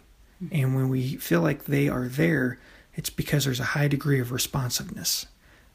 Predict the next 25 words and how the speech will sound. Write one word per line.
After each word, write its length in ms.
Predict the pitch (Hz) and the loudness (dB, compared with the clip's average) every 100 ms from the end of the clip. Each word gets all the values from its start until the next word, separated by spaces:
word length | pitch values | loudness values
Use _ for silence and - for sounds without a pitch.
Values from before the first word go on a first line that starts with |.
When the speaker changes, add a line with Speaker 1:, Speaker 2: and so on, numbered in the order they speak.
| _ | _
Speaker 2:
They 120 | 185 | 0
show 300 | 156 - 147 | 0 2 4
that 160 | 139 131 | 2 0
they're 220 | 131 127 | -2 0
interested. 560 | 151 143 147 - 143 139 | 0 0 2 0 0 -4
They 100 | 139 | -2
show 200 | - 139 | -2 -2
that 140 | 139 | -4
they 120 | - | -8
care. 460 | - - 139 135 127 - - - _ | -8 -2 0 0 -4 -10 -20 -20 _
They're 200 | - 165 | -6 -4
tuned 420 | 151 - 165 143 131 | -4 2 4 6 4
into 360 | 135 135 139 | 0 2 2
us. 340 | 139 131 - - | 2 0 -2 -4
Speaker 1:
Mm-hmm. 200 | 180 143 156 | -10 -10 -8
Speaker 2:
And 440 | - 139 127 123 147 | 0 2 4 2 0
what 180 | 156 - | -2 0
stonewalling 680 | - 165 170 147 131 127 | 2 4 4 4 2 0
does 300 | 123 123 123 | 2 0 0
is 300 | - - 139 | -2 0 0
there's 340 | 127 127 127 - - _ | 2 2 0 -2 -10 _
usually 460 | 160 151 175 151 135 | 2 6 6 4 2
a 60 | |
profound 580 | 131 - - 147 135 123 | -2 -8 -2 0 0 -2
lack 480 | 139 131 - - | -4 -4 -6 -10